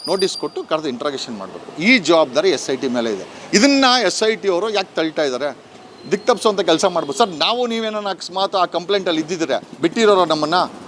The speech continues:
ಬಂದು ಎತ್ತಾಕೊಂಬಂದು ಎಲ್ಲ ಫುಲ್ ರಿಸರ್ವ್ ಎಲ್ಲ ಬಂದು ಎತ್ತಾಕೊಂಡು ಹೋಗಿ ಹ್ಯಾಂಡ್ ಕಫ್ ಎಲ್ಲ ಹಾಕಿ ಕುಣ್ಸ್ಕೊಂಡ್ರವರು. ಸರ್, ಭೀಮಾ, ನಾನು ಹೇಳಲ್ಲ ಯಾರ ಹೆಸರು ಅಂತ, ಭೀಮಾ ಕಂಪ್ಲೇಂಟಲ್ಲಿ ಮೆನ್ಷನ್ ಮಾಡಿದ್ದಾನೆ, ಯಾರು ಅಂತಲೂ ಮೆನ್ಷನ್ ಮಾಡಿದ್ದಾನೆ. ಅವ್ರಿಗೆ ನೋಟಿಸ್ ಕೊಡಬೇಕು, ಅವ್ರಿಗೆ ಇಂಟ್ರಾಗೇಷನ್ ಮಾಡಬೇಕು.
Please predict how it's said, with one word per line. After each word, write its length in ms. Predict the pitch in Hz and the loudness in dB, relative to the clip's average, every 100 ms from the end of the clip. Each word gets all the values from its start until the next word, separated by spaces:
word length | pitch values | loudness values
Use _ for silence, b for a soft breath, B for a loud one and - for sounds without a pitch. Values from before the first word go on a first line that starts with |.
| - - - | -18 -16 -2
ಬಂದು 280 | 165 226 214 | 0 2 2
ಎತ್ತಾಕೊಂಬಂದು 680 | 190 226 202 220 214 220 226 | 2 0 0 -4 -4 0 4
ಎಲ್ಲ 400 | 175 202 220 185 | 4 4 2 2
ಫುಲ್ 360 | 180 220 180 | -2 -4 -2
ರಿಸರ್ವ್ 280 | 170 226 226 | 0 0 2
ಎಲ್ಲ 120 | 214 | 2
ಬಂದು 280 | 185 202 208 | 2 2 2
ಎತ್ತಾಕೊಂಡು 500 | 170 220 214 208 220 | 2 0 0 -2 0
ಹೋಗಿ 200 | 233 208 | 2 0
ಹ್ಯಾಂಡ್ 540 | 165 - - 170 220 | 0 -8 -4 -2 0
ಕಫ್ 160 | 220 208 | 0 2
ಎಲ್ಲ 120 | 208 | 2
ಹಾಕಿ 260 | 196 220 196 | 4 2 2
ಕುಣ್ಸ್ಕೊಂಡ್ರವರು. 760 | 190 202 - 214 180 151 117 - B B - | 0 0 -2 -2 -2 -2 -4 -8 B B -2
ಸರ್, 240 | 226 165 123 | -2 -2 0
ಭೀಮಾ, 360 | 220 247 185 220 - - | 2 4 4 2 -2 -2
ನಾನು 180 | 185 254 | -2 0
ಹೇಳಲ್ಲ 220 | 196 123 | 0 0
ಯಾರ 140 | 135 | 0
ಹೆಸರು 260 | 170 - 135 | -2 -6 -10
ಅಂತ, 160 | 107 - - - - | -10 -16 -20 -20 -8
ಭೀಮಾ 240 | 175 233 226 | -4 -2 -2
ಕಂಪ್ಲೇಂಟಲ್ಲಿ 460 | 233 233 233 226 | -2 -2 0 0
ಮೆನ್ಷನ್ 280 | 240 233 214 | 0 0 0
ಮಾಡಿದ್ದಾನೆ, 300 | 175 135 90 123 | -2 -4 -8 0
ಯಾರು 420 | 151 196 254 254 | 2 4 2 2
ಅಂತಲೂ 260 | 247 277 311 | -2 -2 2
ಮೆನ್ಷನ್ 320 | 254 233 208 | 2 2 0
ಮಾಡಿದ್ದಾನೆ. 280 | 156 120 95 - B B | -2 -2 -10 -18 B B
ಅವ್ರಿಗೆ 280 | 185 254 247 | 0 2 0
ನೋಟಿಸ್ 340 | 190 214 254 - | 4 4 4 2
ಕೊಡಬೇಕು, 340 | 175 143 - | 2 4 6
ಅವ್ರಿಗೆ 220 | 175 147 | 6 6
ಇಂಟ್ರಾಗೇಷನ್ 520 | 160 190 180 160 156 | 4 4 4 0 -2
ಮಾಡಬೇಕು. 420 | 127 113 104 - | -4 -4 -6 -8